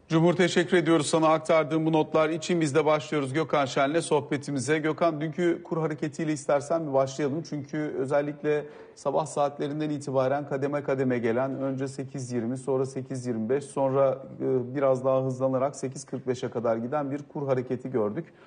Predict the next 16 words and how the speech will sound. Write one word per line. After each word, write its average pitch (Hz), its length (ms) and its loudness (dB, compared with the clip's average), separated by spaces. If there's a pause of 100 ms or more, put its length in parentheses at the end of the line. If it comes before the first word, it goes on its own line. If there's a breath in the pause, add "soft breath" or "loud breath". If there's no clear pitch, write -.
(220 loud breath)
Ardından 151 600 0
dün 151 180 -4
öğleden 139 400 0
sonra 139 340 -2
saat 131 300 -2
on 143 200 -4
dört 127 200 -2
otuz 113 280 -10
civarında 120 460 0
Merkez 127 420 -2
Bankası'nın 127 480 -4
genel 131 340 0
kurul 120 200 -4
toplantısı 110 600 -4
vardı. 110 320 0
Normalde 135 560 0